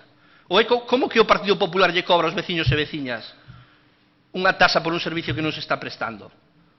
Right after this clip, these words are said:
Pero vostede que lle quere, tomar o pelo á xente, ou que? Isto é un escándalo.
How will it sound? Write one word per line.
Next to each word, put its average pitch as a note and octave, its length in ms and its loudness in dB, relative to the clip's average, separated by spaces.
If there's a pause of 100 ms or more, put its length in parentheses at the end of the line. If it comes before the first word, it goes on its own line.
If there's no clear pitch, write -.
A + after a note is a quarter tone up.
(600)
Pero E3+ 160 0
vostede B3+ 240 2
que A#3 160 0
lle F3 80 -2
quere, D#3 160 -2
tomar A3 240 2
o A#3+ 80 2
pelo C4 160 4
á C4 80 2
xente, A2+ 320 -10
ou D3+ 80 -20
que? G#2 160 -16 (1600)
Isto C4 240 0
é - 20 2
un G#3+ 60 2
escándalo. A#2 560 0